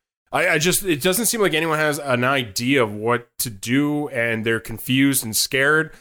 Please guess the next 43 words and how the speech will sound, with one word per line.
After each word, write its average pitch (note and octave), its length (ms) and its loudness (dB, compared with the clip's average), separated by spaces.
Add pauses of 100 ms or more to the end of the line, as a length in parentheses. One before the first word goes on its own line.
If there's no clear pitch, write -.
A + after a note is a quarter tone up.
(220)
'cause C#3 220 0
it's C3+ 120 -2
just, F3 240 0 (160)
I, C3+ 540 -4 (160)
I, - 60 -12
how - 120 0
many A#3+ 180 4
other F#3 180 4
companies D#3 460 0
are B2+ 60 0
losing C#3 240 0
this C#3 160 -4
much C3 200 0
money B2+ 400 2
on A#2 140 0
just B2+ 200 -4 (340)
bad C#3+ 220 0
investment C#3+ 420 0
after B2+ 200 0
bad C3+ 280 -2
<laughs> - 0 -
investment C#3 480 2
after E3 220 0
bad D3+ 300 0
investment? A#2+ 640 -4 (520)
Uh, B2 340 0
anyway, E3+ 520 2
we'll D#3 260 2
move E3 200 4
on D3+ 160 4
again. C3 380 0
E D3+ 220 0
A D3 140 2
has C#3+ 200 0
delayed C3+ 480 2
its B2 260 0
new C#3 280 0
P D3+ 180 -4
G C#3 220 -2 (120)
A A2+ 220 -8 (220)
Tour F#3+ 340 2
golf D#3 420 0
game A2 320 -2